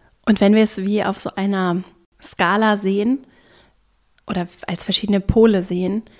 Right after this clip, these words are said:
dann ich, sehe ich so die Lebendigkeit auf der einen Seite und das gelähmte Starrsein, so dieses Verharren,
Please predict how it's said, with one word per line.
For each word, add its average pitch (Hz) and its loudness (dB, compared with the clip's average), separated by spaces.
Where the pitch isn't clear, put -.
dann 190 -2
ich, 196 -2
sehe 220 6
ich 214 -4
so 196 -4
die 190 2
Lebendigkeit 220 2
auf 180 -4
der - -4
einen 220 2
Seite 214 -4
und 196 -2
das 185 -4
gelähmte 208 2
Starrsein, 185 -2
so 180 -10
dieses 185 -8
Verharren, 196 -2